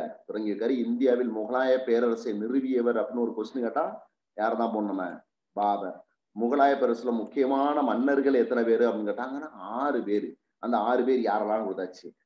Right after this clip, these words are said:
first பாபர், பாபருடைய மகன் ஹிமாயுனு, அதுக்கப்புறம் ஹிமாயுனுடைய மகன் அக்பர், அக்பருடைய மகன் ஜஹாங்கீர், ஜஹாங்கீருடைய மகன்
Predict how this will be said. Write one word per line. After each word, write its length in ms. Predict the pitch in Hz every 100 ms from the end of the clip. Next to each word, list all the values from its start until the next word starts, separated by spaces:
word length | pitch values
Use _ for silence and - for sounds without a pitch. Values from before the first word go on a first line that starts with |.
| _
first 300 | 120 117 -
பாபர், 520 | 127 107 110 110 98 - _ _ 113
பாபருடைய 480 | 113 127 123 117 113 107 107
மகன் 300 | 107 127 110 -
ஹிமாயுனு, 580 | 113 120 127 120 101 87 - _ _ _ _ -
அதுக்கப்புறம் 640 | 104 120 123 113 117 139 143 110 -
ஹிமாயுனுடைய 600 | 117 139 147 135 117 104 101
மகன் 320 | 98 131 135 143 - _ _ _ -
அக்பர், 560 | - - _ 123 110 - - _ _ _ 101
அக்பருடைய 460 | 107 127 139 120 110
மகன் 240 | 107 123 113 107
ஜஹாங்கீர், 600 | 104 127 127 117 101 - - _ _
ஜஹாங்கீருடைய 640 | 113 117 131 135 127 110 104 104
மகன் 340 | 107 117 143